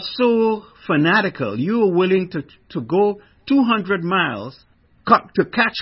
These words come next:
Christians and tri-, bring them back to Jerusalem. I mean, who in their right mind is gonna wanna take their time to do that? But that's tell you how fanatical,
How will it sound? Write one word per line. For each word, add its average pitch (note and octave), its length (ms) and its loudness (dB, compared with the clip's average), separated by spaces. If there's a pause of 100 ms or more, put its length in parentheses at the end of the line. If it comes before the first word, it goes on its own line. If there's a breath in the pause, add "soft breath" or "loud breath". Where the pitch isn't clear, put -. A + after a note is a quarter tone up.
Christians C#3+ 600 -6 (300)
and D#3+ 460 0
tri-, G3 260 -2
bring A3 220 4
them G#3+ 240 2
back F3 460 2 (360)
to D#3+ 120 2
Jerusalem. D#3+ 760 0 (220)
I - 460 -10
mean, G#3+ 220 4
who C#4 200 6
in D#4 100 2
their G#3+ 140 4
right G3+ 300 4
mind G#3 280 2
is D#3 100 0
gonna F3+ 240 0
wanna F#3 280 0
take G3 300 0
their E3 120 -4
time F#3+ 500 0
to D3 100 -4
do G3 200 -6
that? A#2 300 -10
But B2+ 140 -4
that's F#3+ 240 -2
tell F#3+ 120 -4
you F3+ 120 -4
how D#3+ 100 -4
fanatical, C#3 760 -6